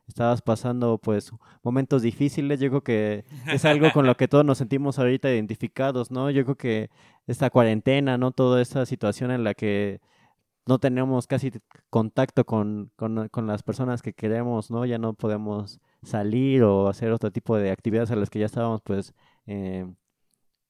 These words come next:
pues, no sé, a las que ya vivíamos dia-, a diario,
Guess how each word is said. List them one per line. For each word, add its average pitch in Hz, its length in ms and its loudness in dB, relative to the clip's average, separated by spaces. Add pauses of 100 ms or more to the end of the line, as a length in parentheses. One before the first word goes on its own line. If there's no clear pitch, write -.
(300)
pues, 123 180 -2
no 127 100 0
sé, 139 160 0
a 135 60 2
las 117 160 0
que 113 100 -8
ya 117 300 2
vivíamos 113 540 0
dia-, 113 180 -4
a 107 140 -6
diario, 123 420 -2